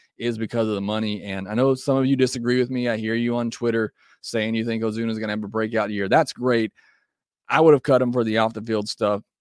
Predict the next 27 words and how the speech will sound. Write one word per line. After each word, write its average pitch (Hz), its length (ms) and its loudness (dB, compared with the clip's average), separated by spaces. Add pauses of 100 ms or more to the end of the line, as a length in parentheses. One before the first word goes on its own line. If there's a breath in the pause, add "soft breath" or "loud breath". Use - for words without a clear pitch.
(180)
already, 101 680 -2 (260 soft breath)
but 104 400 0 (100)
I 110 120 0
think 131 160 0
the 110 100 0
only 120 160 0
reason 110 240 -2
he's 107 160 -6
here 117 200 -2
at 104 80 -6
this 110 160 -6
point 101 400 -8 (280)
is 110 220 -8
for 104 320 -2
the 95 100 -8
money. 98 520 -4
And 92 320 -10 (500 soft breath)
I - 40 -18
think 110 120 0
he 123 80 2
gets 131 180 2
one 135 220 0
more 151 160 2
shot 139 320 2
in 135 80 -4
spring 135 300 -4
training, 135 480 -4